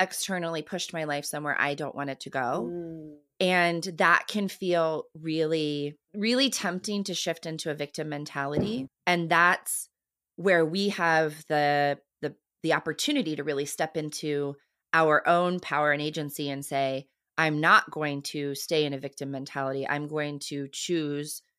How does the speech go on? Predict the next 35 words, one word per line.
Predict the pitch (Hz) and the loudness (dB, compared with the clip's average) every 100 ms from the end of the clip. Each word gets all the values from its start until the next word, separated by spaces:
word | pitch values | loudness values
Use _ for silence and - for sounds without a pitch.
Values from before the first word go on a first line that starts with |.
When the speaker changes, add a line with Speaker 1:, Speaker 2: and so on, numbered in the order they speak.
| _ - | _ -12
Speaker 1:
to | 147 | -8
attend | 131 127 135 | -6 -6 -4
my | 165 | 0
own | 170 | 0
party | 175 208 190 175 165 | 0 4 4 4 0
and | 151 151 151 | -2 -6 -4
look | 151 147 | -4 -4
at | |
my | 147 139 | -6 -2
own | 180 185 | -2 0
thoughts | 165 135 - - - - | 2 2 0 -6 -18 -10
and | 170 165 156 | -8 -8 -4
Speaker 2:
Mm-hmm. | 156 | -4
Speaker 1:
how | 156 160 156 151 151 | -2 2 4 4 2
we | 160 160 | -2 -4
can, | 151 147 | -4 -8
can, | - 147 143 | -6 -8 -8
we | - 151 | -6 -4
can | 156 | -4
create | 135 143 135 | -6 -4 -4
our | 131 | -4
life. | 127 113 - | -4 -6 -6
So | - 196 165 - - - - | 2 6 6 2 -18 -18 2
I | 240 | 4
think | 240 285 | 6 4
internally | - 233 247 233 208 180 165 - | 4 2 2 2 2 2 0 2
I | 180 | 2
burn | 170 165 165 | 4 4 4
a | 139 | 2
lot | 135 139 143 | 0 2 2
of | 147 | 0
things | 139 135 - | -4 -8 -4
down. | 139 131 131 143 _ 175 | -2 -2 -4 -8 _ 0
Man, | 165 147 - | 2 2 4
I, | 156 160 175 190 196 | 4 6 6 4 0